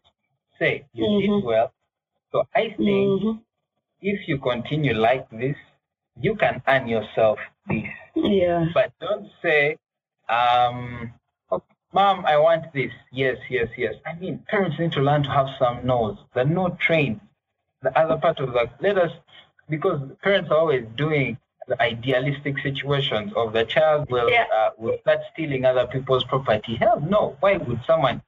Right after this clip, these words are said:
Speaker 1: if they need to learn to appreciate what they have?
Speaker 2: I also think that parents, uh, sometimes give gifts or buy them even before time because they, they want to give their children probably what they lacked.
Speaker 1: Yeah, now that's a very, I,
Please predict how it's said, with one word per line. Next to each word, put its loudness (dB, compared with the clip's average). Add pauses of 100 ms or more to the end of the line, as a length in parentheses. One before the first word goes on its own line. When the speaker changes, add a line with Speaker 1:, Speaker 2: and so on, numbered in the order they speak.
Speaker 1:
if -2 (100)
they 2
need -2
to -6
learn 2
to -4
appreciate -6
what 2
they -4
have? 0 (200)
Speaker 2:
I 6
also 2
think 0
that 0
parents, 2 (180)
uh, 4
sometimes 2 (140)
give 2 (480)
gifts 0
or 4
buy 4
them 0
even 0
before 0
time 2
because -2
they, 2
they 0
want 2
to -4
give -2
their 4
children 0
probably 2
what 2
they 0
lacked. 0 (760)
Speaker 1:
Yeah, 4
now 2
that's 0
a 0
very, 2 (640)
I, 0